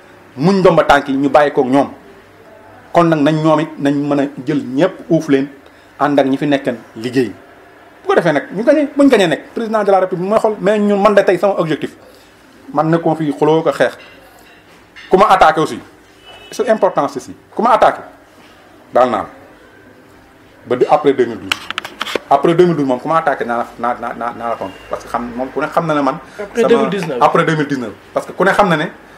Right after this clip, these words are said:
Speaker 1: man, euh, sama làmmiñ amul sama poche. Mais nag, dafa am objectif bu ñu jëm, muy fexe falaat président de la République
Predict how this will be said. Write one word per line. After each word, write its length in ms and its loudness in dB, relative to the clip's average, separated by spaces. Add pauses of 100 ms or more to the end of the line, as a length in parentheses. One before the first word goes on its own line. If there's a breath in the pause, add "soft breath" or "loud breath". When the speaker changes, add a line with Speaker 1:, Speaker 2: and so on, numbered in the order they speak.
(180 loud breath)
Speaker 1:
man, 240 0
euh, 800 0
sama 180 0
làmmiñ 240 2
amul 160 -2
sama 180 0
poche. 280 -6 (480 loud breath)
Mais 160 2
nag, 160 0 (520 loud breath)
dafa 160 2
am 120 0
objectif 320 -2
bu 120 -10
ñu 120 -10
jëm, 100 -8 (220)
muy 240 -6 (220)
fexe 280 -2
falaat 220 0
président 260 -6
de 80 -6
la 120 0
République 320 -12